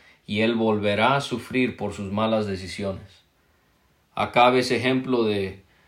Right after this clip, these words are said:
cuando usted y yo nos arrepentimos de un pecado solo por las consecuencias que vamos a sufrir, cuando realmente el arrepentimiento siempre debe ser porque tememos a Dios y porque respetamos su santidad.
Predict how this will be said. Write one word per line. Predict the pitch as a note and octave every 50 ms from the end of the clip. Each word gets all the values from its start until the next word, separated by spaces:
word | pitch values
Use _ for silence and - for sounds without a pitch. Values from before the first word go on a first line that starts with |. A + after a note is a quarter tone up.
| _ _
cuando | - G#2+ G#2+ G#2 G#2 G#2
usted | G#2 G#2 - - B2 B2+ B2
y | B2 A#2+
yo | A#2 A#2+ B2+
nos | C3 C3 B2+ - -
arrepentimos | A2+ G#2+ A2 G#2+ - - G#2+ G#2+ G#2+ - B2+ C3 C3+ C3+ C3 B2
de | A2+ A2+
un | A#2+ B2 B2 A#2
pecado | - A#2 - - A#2+ B2+ C3+ C#3 C#3+ C#3+ C#3
solo | - - C#3 C3+ C#3 C#3 D3 C#3+ C#3+
por | - A#2+ A#2 A2
las | A2 G#2+ G#2 -
consecuencias | - - A2 G#2 G2 - G#2 G2 - - A#2 B2 B2+ C3 B2+ - G#2+ F#2+ - -
que | - G2+
vamos | G2 G#2 G#2+ A2 A2+ A2 G#2+
a | G2
sufrir, | - - F#2+ - G2+ G#2 G#2+ G#2 G#2 - - _ _ _ _ _ _ _ _ _ _ _ _ _ _ _ _ _ _ _ _ _ _ _ _
cuando | - G#2 G2+ G2+ G2+ G#2+
realmente | A2+ A2 A2+ A2+ A#2+ A#2 A2+ A2+ B2 B2+ B2+ B2+ C#3 B2+
el | A#2
arrepentimiento | A2+ G#2+ G#2 G#2+ G#2 - A2 G#2+ G#2+ G2+ A#2 A2+ A2 A2 A2+ B2 C3 B2+ B2+ C3 B2+
siempre | G#2+ - - B2+ B2 B2+ B2+ B2+ B2 A#2+ A#2
debe | A2+ A#2+ B2 A#2+ A#2
ser | A2+ - A#2 A2+ A#2 A#2+ -
porque | - G#2+ G#2+ - - G#2
tememos | G2+ - - G#2 G2 G2+ G#2 A2+ B2 C3 C#3+ C#3 C3 B2+ B2
a | B2 G#2+
Dios | G#2 G#2+ G#2+ A2 A2+ A#2+ A#2+ A#2 - -
y | F#2
porque | - - G#2 G2+ - - G#2+
respetamos | G2+ G#2+ G#2+ G#2 G2+ - - G2+ G2 - - A2+ A#2 A2+ A2+ G#2+ -
su | G2
santidad. | F2 - F#2+ F2+ F2+ F#2 F2+ F2+ F2+ F2 F2